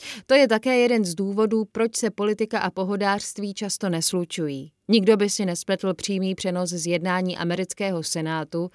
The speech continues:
s červeným kobercem M T V při předávání cen Video Music Awards. A tento neangažovaný postoj není ve světě věcí veřejných příliš efektivní. Odpovídat na něco,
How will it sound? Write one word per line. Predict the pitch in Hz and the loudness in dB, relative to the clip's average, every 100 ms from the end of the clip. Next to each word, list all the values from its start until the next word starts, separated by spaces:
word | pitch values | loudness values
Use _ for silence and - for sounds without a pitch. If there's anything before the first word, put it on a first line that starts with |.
| - - - | -14 -16 -8
s | - | -6
červeným | - 214 208 233 220 | -2 0 2 2 0
kobercem | 214 175 180 180 196 170 | 0 0 0 -2 -4 -4
M | 180 170 | -4 -6
T | 170 175 143 | -4 -6 -4
V | 165 175 | -6 -6
při | - 156 | -8 -6
předávání | 185 180 185 180 185 180 160 143 | -4 2 2 2 0 0 -4 -4
cen | - 175 175 - _ | -4 -4 -6 -12 _
Video | 160 175 180 165 | -2 0 2 0
Music | 156 151 156 151 | -2 -4 -6 -8
Awards. | 135 131 135 - - _ _ _ _ _ | -8 -8 -10 -12 -14 _ _ _ _ _
A | - | 2
tento | 226 247 254 | 4 4 4
neangažovaný | 220 - 262 233 214 220 214 202 | 2 2 2 2 2 2 2 0
postoj | 196 226 - 220 202 | -2 -2 0 2 2
není | 208 220 214 | 2 2 2
ve | 185 | 0
světě | - 214 208 185 | 0 0 0 -2
věcí | 190 185 196 | -2 -2 -4
veřejných | 160 165 190 185 185 175 | -2 -2 -2 -2 -2 -6
příliš | - 214 214 220 | -2 0 2 0
efektivní. | 214 226 - 165 147 143 147 _ _ _ - - | -4 -6 -4 -6 -6 -12 -14 _ _ _ -20 -2
Odpovídat | 190 - 214 208 208 190 175 | -2 2 2 2 2 2 0
na | |
něco, | 175 180 - 175 156 | -2 -2 -2 -2 -4